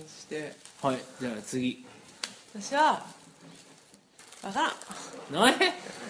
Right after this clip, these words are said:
Speaker 1: いや、やっぱわかんないよ。だってもう立場がいろいろ、
Speaker 2: うん。
Speaker 1: 立場で変わるし、こんなの。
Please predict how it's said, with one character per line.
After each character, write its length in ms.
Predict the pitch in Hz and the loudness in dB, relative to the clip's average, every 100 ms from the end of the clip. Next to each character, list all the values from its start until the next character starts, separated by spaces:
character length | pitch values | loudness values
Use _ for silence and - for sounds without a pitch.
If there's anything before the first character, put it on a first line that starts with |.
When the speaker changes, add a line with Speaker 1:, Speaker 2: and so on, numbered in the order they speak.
| - | 2
Speaker 1:
い 40 | |
や、 100 | 214 | 6
や 140 | 202 196 | 8 6
っ 60 | |
ぱ 100 | 196 | 2
わ 140 | 180 170 | -2 2
か 180 | 320 571 | 4 6
ん 80 | |
な 140 | 523 302 | 6 6
い 80 | 208 | 6
よ。 200 | 190 180 | 2 0
だ 80 | |
っ 40 | 185 | -4
て 200 | - 185 | -4 -6
も 300 | 185 175 180 | -6 -6 -10
う 100 | - | -10
立 200 | 240 - | -8 -2
場 120 | 359 | 0
が 140 | 233 190 | 0 0
い 80 | 190 | 0
ろ 140 | 269 | -2
い 60 | 330 | -4
ろ、 100 | 330 330 - - - - - - - - - | -8 -12 -20 -20 -20 -20 -20 -18 -18 -18 -12
Speaker 2:
う 40 | |
ん。 180 | - 92 87 78 - | -8 -8 -10 -14 -12
Speaker 1:
立 220 | 240 370 | -10 -6
場 120 | 254 | -4
で 100 | 196 196 | -6 -8
変 100 | 202 | -8
わ 120 | - | -6
る 100 | 294 | -8
し、 180 | - - - - - _ _ _ | -10 -14 -18 -20 -20 _ _ _
こ 60 | 214 | -16
ん 100 | |
な 60 | |
の。 60 | 185 | -14